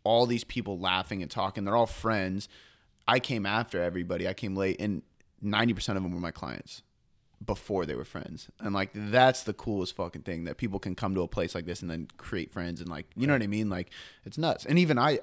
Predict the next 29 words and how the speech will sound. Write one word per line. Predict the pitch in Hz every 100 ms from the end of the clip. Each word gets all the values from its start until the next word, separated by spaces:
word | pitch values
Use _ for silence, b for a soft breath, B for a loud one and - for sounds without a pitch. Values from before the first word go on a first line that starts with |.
| -
have, | 113 95
like, | 92 -
friends | 98 95
that | 90
were | 92 92
my | 92
clients | - 92 90 95
or, | 90
like, | 85 85
people | - 98 98
who | 87
I, | 87 -
like, | 95 82 - - -
Jay | 101 113
Wong, | 90 92
for | -
instance, | 87 92 101 104 85
like, | 87 - 98
obviously | 92 95 90
he's | 87
a |
coworker | - 107 95 90 90
now, | 90
but | 90
he | 90
was | 95 -
my | 80
client. | - 90 95 95
Or | 87